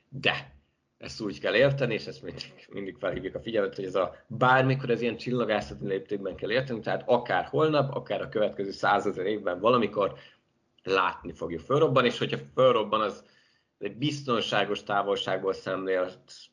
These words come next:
baromira látványos tűzijáték lesz. Tehát elvileg még a nappali égbolton is kiszúrható lesz a Betelgőz helyén felbukkanó, felfényesedő szupernova.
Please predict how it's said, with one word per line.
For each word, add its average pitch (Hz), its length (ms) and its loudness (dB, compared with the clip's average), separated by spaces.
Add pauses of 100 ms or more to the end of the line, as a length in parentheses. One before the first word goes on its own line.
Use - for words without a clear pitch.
(400)
baromira 98 380 -2
látványos 87 440 -6
tűzijáték - 580 -12
lesz. 69 220 -18 (400)
Tehát - 200 -20
elvileg 107 800 2
még 104 320 2
a 101 40 4
nappali 92 540 -2
égbolton 90 460 -8
is - 160 -12
kiszúrható 85 680 -10
lesz - 380 -8 (600)
a 85 500 -2
Betelgőz 90 680 0
helyén 92 460 0 (160)
felbukkanó, 90 720 -4
felfényesedő 85 680 -6
szupernova. - 680 -8